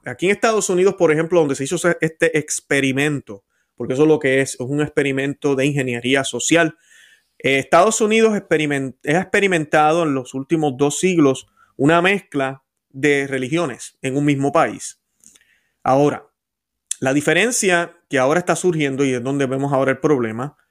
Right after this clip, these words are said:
y no estoy diciendo que era bueno antes tampoco, porque para nada, eh, pero eran todos cristianos, diferentes denominaciones, todos cristianos, mucha persecución a los católicos al principio, am, eso era lo que se vivía aquí. Luego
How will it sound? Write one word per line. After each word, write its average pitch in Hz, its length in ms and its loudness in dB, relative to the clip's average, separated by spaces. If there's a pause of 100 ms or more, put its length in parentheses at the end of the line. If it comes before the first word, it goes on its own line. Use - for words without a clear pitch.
(200)
y 127 80 0
no 131 80 4
estoy 160 140 4
diciendo 160 260 0
que 160 60 2
era 156 100 6
bueno 147 260 2
antes 147 240 -4
tampoco, 120 420 -4
porque 107 200 -16
para 113 260 -4
nada, 120 340 -4 (680)
eh, 139 560 2
pero 151 180 2
eran 165 220 2
todos 185 260 -2
cristianos, 135 640 -4 (260)
diferentes 123 460 -4
denominaciones, 151 720 2
todos 127 220 -4
cristianos, 165 800 -2 (240)
mucha 190 360 2
persecución 139 520 -6
a 143 40 0
los 135 100 -6
católicos 135 500 0
al 123 80 0
principio, 147 680 0 (400)
am, 127 520 -2
eso - 200 -2
era 170 120 4
lo 165 80 4
que 143 80 -6
se 139 120 -4
vivía 123 280 0
aquí. 156 360 0 (840)
Luego 190 760 4